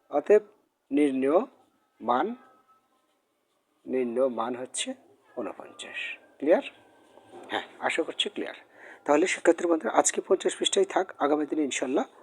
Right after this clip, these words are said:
আহ, পরের পৃষ্ঠার যেখানে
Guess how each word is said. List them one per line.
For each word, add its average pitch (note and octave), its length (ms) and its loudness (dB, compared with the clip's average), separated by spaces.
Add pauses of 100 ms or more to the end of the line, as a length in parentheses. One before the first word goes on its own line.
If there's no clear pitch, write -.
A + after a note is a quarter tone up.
(480)
আহ, A#2 500 8 (200)
পরের C3+ 280 6 (180)
পৃষ্ঠার C#3 360 -2 (520)
যেখানে A#2+ 380 -4